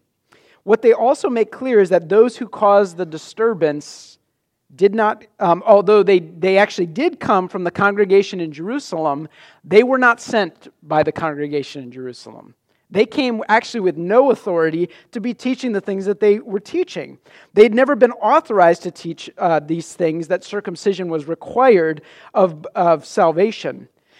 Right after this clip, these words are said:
And unlike Paul and Barnabas, who were commissioned by the church through the laying out of hands, these men who had come and they started teaching this about circumcision, they were sort of self-appointed. Kinda came and decided that they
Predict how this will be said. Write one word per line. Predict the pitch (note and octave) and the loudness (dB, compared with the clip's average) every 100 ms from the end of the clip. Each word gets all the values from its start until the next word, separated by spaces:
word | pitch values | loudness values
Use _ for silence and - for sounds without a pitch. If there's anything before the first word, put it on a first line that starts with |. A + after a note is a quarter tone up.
| _ | _
And | G#3 | 2
unlike | A3+ A#3 C4 - | 2 4 2 2
Paul | - B3+ A3+ | 0 2 2
and | E3 | 0
Barnabas, | E3 B3 G#3+ D#3+ E3+ - _ _ _ | 0 0 0 0 -2 -6 _ _ _
who | - A3+ | -6 2
were | G#3+ | 2
commissioned | G3 G#3+ F#3 G3+ C4+ - F#3+ F3+ | 2 0 -2 -2 -2 -4 -6 0
by | F#3 G#3 | 4 4
the | A3+ G#3 | 2 -2
church | - C4+ A3 E3 - - - _ _ _ | -6 -2 -2 -2 -8 -20 -20 _ _ _
through | - A3+ | -8 0
the | B3 | 4
laying | A#3 A3 G#3+ | 4 4 2
out | G3 F#3 | 2 0
of | - | -2
hands, | C#4 E4 E3 D#3+ F3+ - _ _ - | -4 -2 -4 -6 -10 -16 _ _ -8
these | G3 C#4+ C4 | -2 -2 0
men | A#3 A3+ | 2 2
who | A3 | 4
had | G#3+ - | 2 2
come | B3+ B3+ | 0 2
and | G3+ | 0
they | F#3 | -2
started | - A3+ F#3+ | 0 0 0
teaching | - C#4 D4 - G#3 | -4 -8 -8 -6 -4
this | F#3+ G3 | -4 -2
about | F#3 E3+ | 0 0
circumcision, | - A3+ G3+ F3+ C#4+ A3 G3 | -2 -8 -8 -8 -8 -4 0
they | A3+ | 0
were | C4 | 0
sort | - B3+ A#3 | -4 0 2
of | G#3 - _ | 2 -2 _
self-appointed. | _ - G#3+ A3 G#3+ - G3 B2+ - _ _ _ _ - | _ 2 2 2 -4 -4 -6 -8 -12 _ _ _ _ -8
Kinda | G3 D#3+ | -6 -6
came | - B3+ C4 A3+ | -4 -2 0 -2
and | |
decided | E3 - G#3+ G3+ E3 | -6 2 4 4 0
that | D#3 | -2
they | F#3 B3 | 0 0